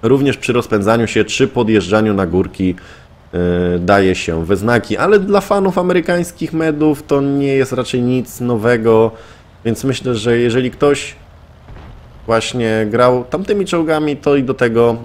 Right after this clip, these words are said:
e, i do tego się przyzwyczai. Mamy osiem do sześciu, miasto, e, pada, ten A M X dwanaście T jeszcze żyje, pytanie, jak długo.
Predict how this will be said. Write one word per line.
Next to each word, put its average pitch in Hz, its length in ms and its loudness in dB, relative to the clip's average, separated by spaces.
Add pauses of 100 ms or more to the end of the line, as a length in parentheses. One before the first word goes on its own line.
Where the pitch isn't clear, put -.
(140)
e, 92 120 -2
i 139 180 -6
do 135 100 -2
tego 107 260 0
się 90 360 -2
przyzwyczai. 110 600 0
Mamy 170 200 -4
osiem 175 240 -2
do 151 60 -4
sześciu, 143 600 0 (540)
miasto, 117 680 0 (260)
e, 85 40 -2
pada, 123 560 2 (140)
ten 107 180 0
A 113 60 4
M 110 120 2
X 107 140 -2
dwanaście 107 420 0
T 95 200 2
jeszcze 123 360 -2
żyje, 113 260 0
pytanie, 107 440 0
jak 120 240 2
długo. 120 540 2